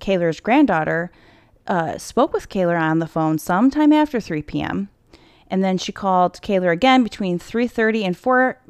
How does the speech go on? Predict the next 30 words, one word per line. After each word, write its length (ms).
but 240
didn't 360
get 260
an 100
answer. 420
So 460
again, 460
people 340
are 100
constantly 560
calling. 560
I 80
don't 120
know 100
if 140
it's 140
just 280
this 180
day. 400
I 80
don't 140
know 100
if 140
maybe 260
they 260
sensed 600
something 380
was 180
going 320
on. 440